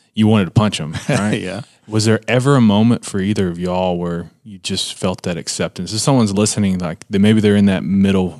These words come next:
Speaker 1: denial mo-, was there a moment or a time where you, I don't, have found peace or acceptance of knowing, okay, this is the new normal?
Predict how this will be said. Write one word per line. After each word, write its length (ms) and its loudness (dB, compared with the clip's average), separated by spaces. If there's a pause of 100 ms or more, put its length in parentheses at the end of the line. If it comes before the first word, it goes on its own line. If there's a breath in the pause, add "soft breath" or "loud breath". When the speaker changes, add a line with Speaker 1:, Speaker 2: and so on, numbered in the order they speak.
(140)
Speaker 1:
denial 540 -2
mo-, 100 -4 (120)
was 180 -4
there 120 4
a 60 0
moment 500 4
or 120 2
a 60 -2
time 380 -2
where 120 -4
you, 300 -4 (680 soft breath)
I 100 -16
don't, 220 -10
have 180 -12
found 440 -2
peace 320 -2
or 100 -2
acceptance 680 -4
of 120 -6
knowing, 380 -4
okay, 220 -10
this 400 -10
is 120 -6
the 100 -8
new 200 -4
normal? 640 -10